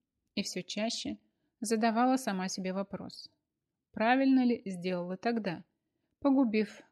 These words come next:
Коростень. Она не могла не отомстить за мужа,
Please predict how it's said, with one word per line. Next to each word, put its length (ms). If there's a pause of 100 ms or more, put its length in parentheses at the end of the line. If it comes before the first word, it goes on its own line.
Коростень. 680 (1400)
Она 240
не 120
могла 460
не 140
отомстить 520
за 120
мужа, 400